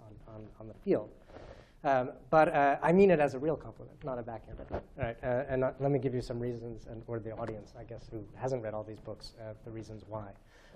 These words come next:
First of all, this is the deepest and most fully researched book ever written on, uh, Philippine legal history in terms of archival materials, published records, treatises,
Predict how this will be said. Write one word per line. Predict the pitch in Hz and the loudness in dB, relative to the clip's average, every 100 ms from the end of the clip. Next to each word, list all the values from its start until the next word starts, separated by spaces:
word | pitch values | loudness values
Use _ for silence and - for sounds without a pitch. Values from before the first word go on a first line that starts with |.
| - | 0
First | 202 208 | 2 2
of | 165 | 4
all, | 143 | 6
this | 135 156 | 6 4
is | 160 131 | 0 -4
the | 135 | -6
deepest | 117 156 151 139 - | -4 -2 0 0 -2
and | 139 | -8
most | 123 117 - | -8 -8 -12
fully | 123 113 | -12 -8
researched | 110 131 127 110 - - | -6 -6 -6 -12 -16 -14
book | 107 - - | -14 -14 -12
ever | 120 110 | -10 -8
written | 107 107 - 107 107 | -12 -12 -14 -16 -14
on, | 110 107 110 | -12 -10 -12
uh, | 113 104 | -16 -16
Philippine | 113 107 104 107 104 110 | -16 -16 -14 -14 -14 -14
legal | 110 104 | -14 -12
history | 107 - 104 120 | -12 -14 -16 -16
in | |
terms | 113 120 113 | -12 -10 -8
of | 117 113 | -10 -10
archival | 110 - 151 151 | -10 -2 0 2
materials, | 143 139 127 123 120 120 - - - - - - | 0 -2 -6 -6 -6 -8 -20 -20 -20 -20 -20 -4
published | 151 143 139 | 0 0 0
records, | 131 123 127 117 113 | -2 -4 -4 -8 -10
treatises, | - - 160 147 - 131 123 117 | -6 2 6 6 4 0 0 -2